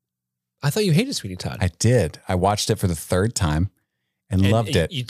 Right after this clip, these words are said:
Speaker 1: it tur-, you turned around
Speaker 2: I
Speaker 1: on
Speaker 2: actually
Speaker 1: it?
Speaker 2: finished
Speaker 1: Okay.
Speaker 2: it. Yeah.
Speaker 1: All right.
Speaker 2: I really appreciated it.
Speaker 1: All right.
Speaker 2: So we got, uh, we got Big Fish,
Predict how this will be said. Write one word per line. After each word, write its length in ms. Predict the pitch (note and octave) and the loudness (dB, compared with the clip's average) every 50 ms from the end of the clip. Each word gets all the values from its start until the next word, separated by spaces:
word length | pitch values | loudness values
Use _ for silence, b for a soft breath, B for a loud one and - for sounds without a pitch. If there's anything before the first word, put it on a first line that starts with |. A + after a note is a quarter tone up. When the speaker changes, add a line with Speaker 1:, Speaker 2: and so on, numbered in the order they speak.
| - | -6
Speaker 1:
it 80 | E3+ - | -4 -2
tur-, 140 | - - D3 | 0 -2 0
you 140 | C3 B2 | -2 -4
turned 260 | B2 - D3 C#3+ C#3 C#3+ | -2 0 -2 0 2 2
around 240 | D3 D3 D#3 E3+ | 2 2 2 2
Speaker 2:
I 80 | - G#2 | 2 2
Speaker 1:
on 60 | G#2 | 0
Speaker 2:
actually 180 | - C4+ - A2 | 0 2 2 0
Speaker 1:
it? 60 | - | 0
Speaker 2:
finished 340 | - B2 A2 G#2 F#2+ - - | 0 0 2 2 2 2 2
Speaker 1:
Okay. 220 | D#3 - - - | 2 0 0 -2
Speaker 2:
it. 60 | - | 0
Yeah. 240 | A2+ G2+ F#2+ D#2+ C#2+ - - | 0 0 0 0 -2 -6 -10
Speaker 1:
All 120 | G2 G#2+ G#2+ | -8 -4 -2
right. 200 | A#2+ C3+ E3+ G2+ | -2 0 0 0
Speaker 2:
I 80 | F#2+ F2 | 0 2
really 220 | F#2+ G2 F#2+ F#2 | 2 2 2 2
appreciated 600 | F2+ E2 - G#2 F#2 - - F#2 F2 D#2+ D#2+ D#2 | 0 -2 -2 -2 -2 0 0 0 0 0 0 -2
it. 60 | D#2 | -2
Speaker 1:
All 60 | A2+ | -2
right. 280 | B2+ D3 G3 C4 C#4 G3 | -2 -4 -6 -8 -6 -2
Speaker 2:
So 80 | - C#3 | 0 0
we 100 | C#3 C#3+ | 0 0
got, 360 | C3 D3 B2+ A#2+ A2 - - | -2 -2 -2 -2 -2 -2 -2
uh, 280 | B2+ A2 G#2+ G#2+ G#2 F#2 B B B B - | 0 0 2 2 0 0 B B B B -2
we 80 | B2 | 0
got 260 | A2+ B2+ G#2 F2 - | 2 2 0 0 0
Big 160 | - B2+ A2+ - | -2 -2 -2 -2
Fish, 400 | - - C3+ D3+ D3 - - | 0 2 2 2 2 0 -2